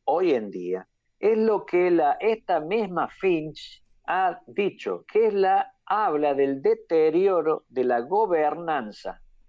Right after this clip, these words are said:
en Estados Unidos. Ergo, pasado en limpio, es al sistema político norteamericano, que lo ha puesto en tela de juicio. ¿Por qué?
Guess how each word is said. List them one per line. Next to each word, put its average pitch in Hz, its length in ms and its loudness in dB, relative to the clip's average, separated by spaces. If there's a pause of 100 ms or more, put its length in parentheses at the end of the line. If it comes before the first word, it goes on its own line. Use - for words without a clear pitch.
en 127 140 -2
Estados 123 400 0
Unidos. 101 460 -2 (920)
Ergo, 151 520 -2
pasado 151 440 0
en 143 140 -2
limpio, 139 560 -2
es 147 320 -2
al 127 160 0
sistema 185 760 -6
político 143 720 -2
norteamericano, 98 1000 -8 (440)
que 123 140 0
lo 120 140 0
ha - 100 -12
puesto 143 520 -4 (160)
en 156 340 -4
tela 139 280 0
de 110 120 0
juicio. - 560 -8 (240)
¿Por 170 240 -4
qué? 240 280 0